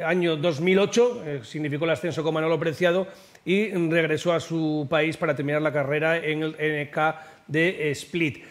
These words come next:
Estamos viendo fotos, eh, tuyas, eh, Mate, a ver si podemos recuperar la anterior, en la que se ve un tr-, el trofeo Villa de Gijón. Ahí le estás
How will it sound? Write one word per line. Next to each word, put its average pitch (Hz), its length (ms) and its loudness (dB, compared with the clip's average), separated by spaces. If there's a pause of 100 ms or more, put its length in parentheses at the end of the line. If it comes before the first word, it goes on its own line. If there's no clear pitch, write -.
(160)
Estamos 202 240 2
viendo 220 220 2
fotos, 214 600 2
eh, 180 460 2
tuyas, 208 540 2
eh, 160 580 -2 (160)
Mate, 175 300 2
a - 20 4
ver 196 80 2
si 214 80 -2
podemos 208 260 2
recuperar 185 380 4
la 185 60 4
anterior, 175 340 2
en 185 60 2
la 165 100 0
que 156 80 -4
se 160 140 -2
ve 175 180 2
un 170 220 -2
tr-, 175 180 -10
el 151 80 -6
trofeo 165 320 -2
Villa 165 220 2
de 156 80 0
Gijón. 160 300 0
Ahí 175 100 2
le 170 60 -2
estás 147 380 -6